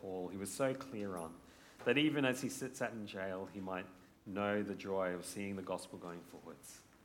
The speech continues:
Father, as we reflect on us, our lives, our priorities,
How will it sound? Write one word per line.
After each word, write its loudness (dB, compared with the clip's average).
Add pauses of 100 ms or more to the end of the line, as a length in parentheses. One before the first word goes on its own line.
(1800)
Father, 8
as 2
we 4
reflect 0
on -2
us, -2 (120)
our 2
lives, -8 (120)
our 6
priorities, -2